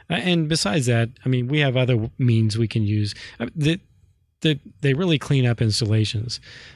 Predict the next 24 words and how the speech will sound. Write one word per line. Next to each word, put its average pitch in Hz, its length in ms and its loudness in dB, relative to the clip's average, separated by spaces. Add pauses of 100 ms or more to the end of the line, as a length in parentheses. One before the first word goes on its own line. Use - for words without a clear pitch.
(140)
um, 110 400 0 (1300)
because 120 300 0
you're 117 140 2
only 117 160 2
using 110 400 2
one 117 240 2
wire 110 320 2
from 113 180 -2
the 104 80 2
receiver 110 460 0
to 107 100 -2
drive 107 300 2
all 110 120 2
these 104 200 2
different 104 340 -2 (420)
motors 113 440 2
in 110 100 2
the 104 80 2
case 110 340 2
of, 120 240 -4
uh, 123 260 -2 (960)
uh, 101 200 0
drones. 110 460 0
But, - 220 -6